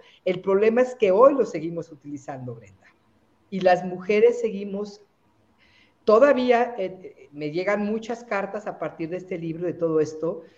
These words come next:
de mujeres que me dicen, "¿Sabes qué? Es que en mi casa sí ha sido. Mi madre prefiere a mi hermano. Nosotras somos como las segunda clase, ca-, este, eh, ¿cómo le llaman? Second cla-, second grade citizen", ¿no?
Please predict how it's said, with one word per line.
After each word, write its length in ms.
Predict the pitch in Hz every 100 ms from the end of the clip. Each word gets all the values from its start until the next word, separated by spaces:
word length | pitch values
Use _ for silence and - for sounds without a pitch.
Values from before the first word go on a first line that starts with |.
| _ -
de 80 | 170
mujeres 440 | 170 190 190 196
que 100 | -
me 100 | 165
dicen, 300 | 175 190 190
"¿Sabes 320 | 190 190 190
qué? 140 | - 196
Es 120 | 196
que 120 | 208
en 80 | 180
mi 120 | 170
casa 260 | 180 180 190
sí 140 | -
ha 40 | 170
sido. 400 | 170 240 139 - _ _ _
Mi 120 | - 180
madre 460 | 185 196 190 214
prefiere 460 | 220 170 165 185 175
a 20 |
mi 100 | 165
hermano. 640 | 156 180 220 185 120 - _ _
Nosotras 540 | 170 170 175 190 214 208
somos 280 | 185 190 190
como 260 | 190 165
las 360 | 151 147 147 - _ _ _
segunda 600 | - 190 208 214 220 226
clase, 560 | 208 202 202 175 160
ca-, 180 | 165 160
este, 220 | 156 - 175 160 165 -
eh, 60 | -
¿cómo 140 | 190
le 100 | 196
llaman? 220 | 185 196 190
Second 400 | - 208 202 190
cla-, 380 | 196 190 190
second 440 | - - 190 202 175
grade 260 | 185 185
citizen", 560 | 185 226 - 160 131 131
¿no? 220 | 143 247